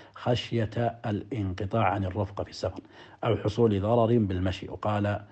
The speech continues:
الإمام الترمذي رحمه الله في سننه: "والعمل على هذا عند أهل العلم، وبه قال أحمد وإسحاق".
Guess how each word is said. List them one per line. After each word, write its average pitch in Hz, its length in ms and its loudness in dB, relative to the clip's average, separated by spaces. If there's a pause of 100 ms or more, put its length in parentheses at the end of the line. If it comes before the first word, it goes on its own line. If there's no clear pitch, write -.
(680)
الإمام 104 280 4
الترمذي 104 320 2
رحمه 98 240 0
الله 101 100 0
في 90 100 -2
سننه: 104 320 0
"والعمل 101 380 2
على 95 200 0
هذا 98 300 -2
عند 101 200 -2
أهل 92 180 -2
العلم، 104 320 0
وبه 95 420 -4
قال 104 240 -2
أحمد 101 360 -2
وإسحاق". 92 600 -2